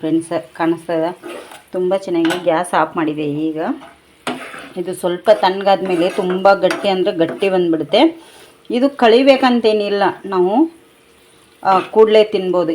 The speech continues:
ಇನ್‌ಸ್ಟಂಟ್. ಇದು ತುಂಬ ಚೆನ್ನಾಗಿರುತ್ತೆ. ಆ, ತುಂಬ ದಿನ ಇ-, ಇಡಬೇಕು, ಇದು ಸಿಪ್ಪೆ ಎಲ್ಲ ಕಳಿಬೇಕು ಅನ್ನೋ ಅವಶ್ಯಕತೆನೇ ಇರಲ್ಲ ಫ್ರೆಂಡ್ಸ್. ಈ ಥರ ನಾವು ಮನೆಯಲ್ಲಿ ಟ್ರೈ ಮಾಡಿದರೆ ಸೂಪರಾಗಿರುತ್ತೆ.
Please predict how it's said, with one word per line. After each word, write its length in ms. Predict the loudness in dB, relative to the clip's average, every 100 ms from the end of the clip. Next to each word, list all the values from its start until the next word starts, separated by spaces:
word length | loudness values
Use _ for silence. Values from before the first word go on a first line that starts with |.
| -4
ಇನ್‌ಸ್ಟಂಟ್. 440 | -8 0 2 2 -2
ಇದು 140 | 0 0 0 -6 _ _ -10 -6
ತುಂಬ 240 | 0 2 2
ಚೆನ್ನಾಗಿರುತ್ತೆ. 640 | 0 0 0 -2 0 0 0 -6 _ _ -12 -10 -10 2 4
ಆ, 40 | 6 4 0
ತುಂಬ 180 | 2 2 4
ದಿನ 100 | 0 -2
ಇ-, 200 | -4 -4 -4
ಇಡಬೇಕು, 420 | -2 -2 -2 -4 -4 -2
ಇದು 140 | -4 -6
ಸಿಪ್ಪೆ 260 | -8 0 2
ಎಲ್ಲ 120 | 2 0 0
ಕಳಿಬೇಕು 500 | 0 2 -2 -4 -6 -4
ಅನ್ನೋ 160 | -4 -2 0
ಅವಶ್ಯಕತೆನೇ 480 | 0 -2 -4 0 0
ಇರಲ್ಲ 260 | 2 0 -2 -4
ಫ್ರೆಂಡ್ಸ್. 300 | -6 -6 -10 _ _ _ 0 2 0 0 -2 -2
ಈ 40 | 0
ಥರ 80 | 2 4 2
ನಾವು 100 | 2
ಮನೆಯಲ್ಲಿ 320 | 2 0 0 0
ಟ್ರೈ 140 | 0 0
ಮಾಡಿದರೆ 320 | 0 0 0 -2 -6 -8 -8
ಸೂಪರಾಗಿರುತ್ತೆ. 840 | -12 0 4 4 4 0 -2 2